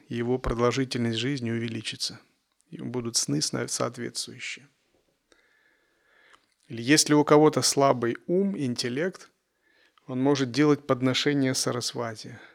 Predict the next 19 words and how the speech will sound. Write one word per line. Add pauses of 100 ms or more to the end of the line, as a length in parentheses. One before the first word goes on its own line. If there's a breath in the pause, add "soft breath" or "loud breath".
(120)
Сарасв-,
арати
Сарасвати,
мантру
Сарасвати
читать, (960 soft breath)
просить
благословений,
Сарасвати
благословит
его. (240 loud breath)
Он
станет (400)
очень
умным,
мудрым,
искусным. (2500)
Если
кому-то